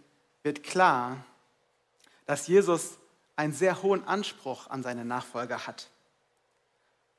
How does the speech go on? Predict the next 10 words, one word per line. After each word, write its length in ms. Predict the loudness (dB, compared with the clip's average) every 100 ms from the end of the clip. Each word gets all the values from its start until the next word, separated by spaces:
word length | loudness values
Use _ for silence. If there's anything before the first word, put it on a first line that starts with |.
| _ _ _
Einen 140 | -8 -2
radikalen, 880 | 0 0 -4 -2 2 2 -2 -10 -16 _ _
kompromisslosen 840 | -8 -6 -4 -4 -4 -6 -8 -8 -10
Anspruch. 640 | -10 -12 -14 -20 -20 _ _ _ _ _ _ _ _ _ _
Ganz 280 | 2 4 4
deutlich 680 | 4 4 4 0 -2 -4 -16 _ _ -8
wird 140 | -4
das 140 | -2 -2
in 80 | -2
Matthäus 540 | -2 0 0 0 -4